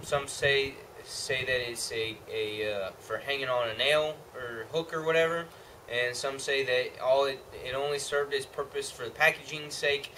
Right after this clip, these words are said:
uh, where the plastic packaging pinched it right there and held it, uh, firmly in its package. Uh, the big positives that it has for it, uh, is not only do you get both, both types of, uh, blade thing here, the,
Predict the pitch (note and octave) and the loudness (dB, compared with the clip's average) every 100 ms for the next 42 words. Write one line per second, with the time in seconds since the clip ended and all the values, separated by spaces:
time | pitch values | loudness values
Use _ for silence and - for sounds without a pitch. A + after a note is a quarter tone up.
0 | - - - B2 A#2+ A#2 A2+ B2 B2+ B2 | -16 -16 -10 2 4 6 4 2 2 2
1 | A#2 - C3+ - - - B2 B2 A#2 A#2+ | -4 2 2 2 -4 2 2 2 -10 -10
2 | A#2+ - C3 C3 - B2 A#2+ B2 A#2+ A#2+ | -12 -6 -4 -4 -4 -4 2 0 0 -4
3 | A#2+ A2 A#2 A#2 A#2 A#2 - - - - | -4 -4 -4 -4 -6 -10 -12 -20 -20 -18
4 | - G#2+ G#2+ G#2 G2+ - - - B2 B2 | -4 2 4 4 0 -2 -16 -4 -2 -2
5 | B2 A#2+ - A2+ A2+ G#2+ B2 B2 C3+ C3+ | -6 -8 -8 -6 -6 -2 0 0 0 -8
6 | - - - - - - - B2 B2 A#2+ | -10 -16 -20 -20 -20 -16 0 4 6 4
7 | B2 F#3+ A#3 - E3+ E3+ F#3+ G3+ G#3+ - | 6 10 8 8 6 6 6 4 2 2
8 | - - D3+ D3+ C3+ D3 E3 F3 - F3 | -8 4 4 4 2 4 4 2 -4 -4
9 | F#3+ G#3 G3+ - - - - C3+ C3+ C3+ | 2 4 2 -4 -16 -18 -8 -2 0 0
10 | C3 - C3 C3 B2+ B2 C#3 D3 D3 C#3+ | -2 -6 -10 -10 -8 -2 2 2 2 0
11 | C3+ C3+ C3 C#3 C3+ - C3+ C#3 - - | -2 -8 -4 2 2 2 0 0 -2 -8
12 | - C#3 C#3 D3 C#3+ - C3+ A#2+ A#2 E2 | 2 2 2 2 2 0 -6 -8 -8 -6
13 | A#2 G#2 C#3+ D3+ D3 D#3 D3+ D3 D3+ D#3 | -6 0 0 0 -2 -6 -6 -8 -4 0
14 | D3+ D3 A#2 A2+ | 0 -2 -4 -4